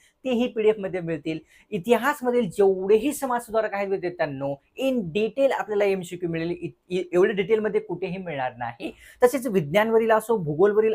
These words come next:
असो, अर्थशास्त्र असो विद्यार्थ्यांनो, जनगणना दोन हजार अकरा असो किंवा या ठिकाणी राज्यपाल, मुख्यमंत्री, पंतप्रधान, सर्व आपल्याला एमसीक्यू मिळतील या पीडीएफ मध्ये. आता जोही इच्छुक विद्यार्थी आहे या पीडीएफ ला घेण्यासाठी, ब्याऐंशी झिरो आठ अडुसष्ट छप्पन चोवीस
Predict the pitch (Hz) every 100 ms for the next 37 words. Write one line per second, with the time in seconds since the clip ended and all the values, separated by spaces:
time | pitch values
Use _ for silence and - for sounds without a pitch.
0 | - 180 226 - 139 - 175 208 202 220
1 | 196 - 202 196 - 185 190 190 135 131
2 | 135 196 240 220 214 214 208 170 196 196
3 | 185 - 190 - _ - 262 262 247 247
4 | 220 208 220 _ 165 165 147 175 165 165
5 | 175 175 175 165 170 175 185 185 175 165
6 | 165 165 - 311 302 277 269 247 240 226
7 | 220 202 214 202 180 180 180 165 - 139
8 | 123 127 110 101 - _ - 131 131 -
9 | _ 123 143 143 151 147 147 135 131 120
10 | 135 139 143 135 131 131 135 123 131 147
11 | - 202 226 190 139 131 117 131 117 123
12 | 135 - 151 190 233 139 123 127 143 -
13 | 196 185 180 _ 214 226 233 - - -
14 | 165 - 226 247 254 233